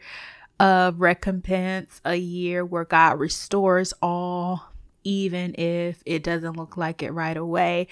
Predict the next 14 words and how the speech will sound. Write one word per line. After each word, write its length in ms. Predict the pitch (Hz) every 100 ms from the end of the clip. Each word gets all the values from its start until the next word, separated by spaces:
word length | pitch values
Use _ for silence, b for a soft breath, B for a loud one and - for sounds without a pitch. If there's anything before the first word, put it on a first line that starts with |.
| B B B B
I 80 | 185
am 120 | 185
standing 400 | 175 - 196 190
in 120 | 185 185
faith, 280 | 190 190
and 160 | 170 185
I 120 | 180
am 120 | 180
trusting 420 | 185 180 - 180 175
God 280 | 165 175 -
to 120 | 185
do 160 | 175
some 240 | 175 170 170
great, 480 | 170 175 175 175